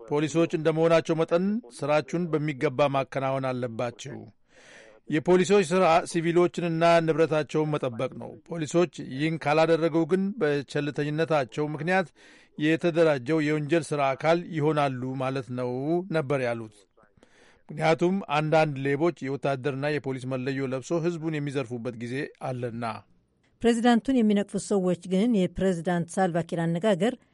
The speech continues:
Speaker 2: የሀገሪቱ ወታደራዊ ኃይል ዋና አዛዥ እንደመሆናቸው መጠን የአመራር ችግር እንዳለ አምነው መቀበላቸውን ያመለክታል ይላሉ።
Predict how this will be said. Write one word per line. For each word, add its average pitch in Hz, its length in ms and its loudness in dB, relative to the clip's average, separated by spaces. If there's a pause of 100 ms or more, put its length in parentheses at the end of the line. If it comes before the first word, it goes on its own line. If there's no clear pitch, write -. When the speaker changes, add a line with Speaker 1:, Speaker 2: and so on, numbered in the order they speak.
(180)
Speaker 2:
የሀገሪቱ 185 600 2
ወታደራዊ 175 760 0
ኃይል 175 280 0 (320)
ዋና 208 360 4 (100)
አዛዥ 170 400 0
እንደመሆናቸው 170 640 0
መጠን 220 340 2 (420)
የአመራር 214 580 6
ችግር 180 380 -4
እንዳለ 185 360 2 (200)
አምነው 196 400 4
መቀበላቸውን 185 840 0 (280)
ያመለክታል 185 640 2
ይላሉ። 165 300 -2